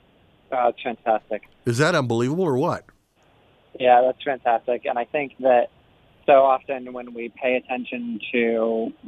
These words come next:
Speaker 1: what's going on nationally and we get caught up in the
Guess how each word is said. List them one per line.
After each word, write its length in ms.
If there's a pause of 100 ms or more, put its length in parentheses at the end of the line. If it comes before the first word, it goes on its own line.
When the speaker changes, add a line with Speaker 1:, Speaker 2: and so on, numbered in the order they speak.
Speaker 1:
what's 220
going 300
on 420
nationally 760
and 100
we 100
get 200
caught 280
up 220 (140)
in 500 (460)
the 420